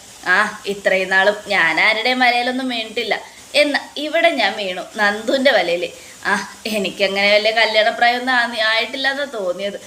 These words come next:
സാർ പറയുന്നുണ്ടോന്നും തോന്നരുത്." "ദേ, പറയാതിരിക്കാനും വയ്യ. എന്താടോ സാറേ, ഇപ്പം തന്നെ പ്രായം കൂടി, കല്യാണം കഴിച്ചില്ലെങ്കിലേ പിന്നെ മൂത്ത് നരയ്ക്കും." "ആ, അതെനിക്കും തോന്നിയടോ പ്രായം കൂടിയെന്ന്. എന്തായാലും സാരമില്ല,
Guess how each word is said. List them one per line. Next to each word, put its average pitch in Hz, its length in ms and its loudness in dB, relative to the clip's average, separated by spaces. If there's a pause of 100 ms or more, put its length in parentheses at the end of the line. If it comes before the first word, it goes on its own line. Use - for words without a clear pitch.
(300)
സാർ 247 220 2 (260)
പറയുന്നുണ്ടോന്നും 285 800 0
തോന്നരുത്." 185 580 -2 (380)
"ദേ, 214 300 -2
പറയാതിരിക്കാനും 240 800 0
വയ്യ. 220 300 2 (240)
എന്താടോ 240 500 2 (320)
സാറേ, 202 400 0 (260)
ഇപ്പം 202 420 -2
തന്നെ 202 140 0
പ്രായം 247 440 2
കൂടി, 233 280 -2 (380)
കല്യാണം 190 440 0
കഴിച്ചില്ലെങ്കിലേ 247 680 0 (180)
പിന്നെ 294 200 2
മൂത്ത് 254 440 -2
നരയ്ക്കും." 190 400 0 (280)
"ആ, 196 400 0
അതെനിക്കും 262 600 2
തോന്നിയടോ 214 580 2 (220)
പ്രായം 240 400 2
കൂടിയെന്ന്. 190 400 -4 (280)
എന്തായാലും 202 460 0
സാരമില്ല, 240 560 2